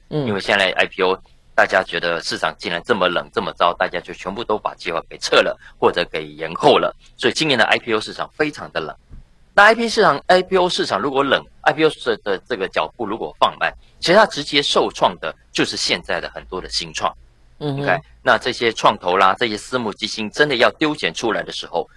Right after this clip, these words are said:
Speaker 2: 也会更加的谨慎。
Speaker 1: 嗯。
Speaker 2: 所以，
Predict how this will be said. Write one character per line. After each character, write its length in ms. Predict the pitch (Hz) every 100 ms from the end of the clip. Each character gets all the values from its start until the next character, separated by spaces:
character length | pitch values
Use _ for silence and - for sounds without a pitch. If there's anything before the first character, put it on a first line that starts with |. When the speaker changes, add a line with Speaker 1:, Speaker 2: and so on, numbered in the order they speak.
| _
Speaker 2:
也 100 | 92
会 160 | 90 85
更 160 | 139 87
加 180 | - 80
的 120 | 78
谨 220 | - 76 -
慎。 200 | - 80 -
Speaker 1:
嗯。 500 | 131 139 139 127 110
Speaker 2:
所 120 | 185
以， 220 | 165 120